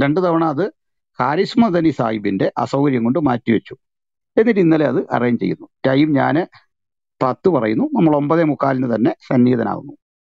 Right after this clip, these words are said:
എന്റെ class ഒഴിവാക്കിയാണ് വരുന്നത്. അപ്പൊ ആ സന്ദർഭത്തില്, ആ, ഞാൻ പറഞ്ഞിരുന്നു, "ഇന്ന ഇന്ന ആളുകൾ മോഡറേറ്റർ ആയിട്ട് കാണരുത്, താങ്കൾ അത് കൊണ്ടൊന്നുമില്ല. മോശമായിട്ടുള്ള,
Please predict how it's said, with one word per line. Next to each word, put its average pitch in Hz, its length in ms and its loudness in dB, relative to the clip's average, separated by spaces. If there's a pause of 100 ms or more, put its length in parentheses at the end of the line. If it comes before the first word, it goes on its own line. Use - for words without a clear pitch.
(380)
എന്റെ 113 160 0
class 113 340 0
ഒഴിവാക്കിയാണ് 135 480 2
വരുന്നത്. - 420 -4 (760)
അപ്പൊ 175 140 0
ആ 196 100 0
സന്ദർഭത്തില്, 175 1000 0 (640)
ആ, 123 220 0
ഞാൻ 139 220 0
പറഞ്ഞിരുന്നു, 165 400 0
"ഇന്ന 165 400 4
ഇന്ന 208 160 2
ആളുകൾ 143 340 0
മോഡറേറ്റർ 135 500 -2
ആയിട്ട് 117 280 -2
കാണരുത്, 107 400 -2
താങ്കൾ 160 280 0
അത് 151 60 0
കൊണ്ടൊന്നുമില്ല. 180 800 -4 (180)
മോശമായിട്ടുള്ള, 131 760 0